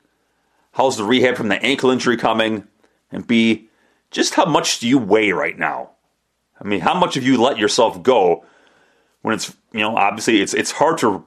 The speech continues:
stay in shape when you can't run. And he had been in that scooter,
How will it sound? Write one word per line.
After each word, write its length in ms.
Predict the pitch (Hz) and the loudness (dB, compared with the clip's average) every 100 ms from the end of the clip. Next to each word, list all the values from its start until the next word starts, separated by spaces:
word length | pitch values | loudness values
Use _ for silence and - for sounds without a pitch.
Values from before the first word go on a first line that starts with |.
| _ | _
stay 280 | - - 143 | -4 0 0
in 100 | 113 | 0
shape 460 | - 165 131 98 - _ _ _ _ _ _ _ | -2 2 2 0 -6 _ _ _ _ _ _ _
when 120 | - 139 | -2 0
you 100 | 131 | 0
can't 320 | - 135 - | 0 -2 -2
run. 480 | 98 110 87 85 - _ _ _ _ _ _ _ _ _ _ _ _ _ - | 0 2 2 -4 -16 _ _ _ _ _ _ _ _ _ _ _ _ _ -16
And 140 | 87 | -10
he 140 | 87 113 | -2 0
had 100 | 98 | 0
been 100 | 113 | -2
in 100 | 104 | 0
that 200 | 92 - | -2 -2
scooter, 580 | - 120 120 104 92 | -4 0 2 2 0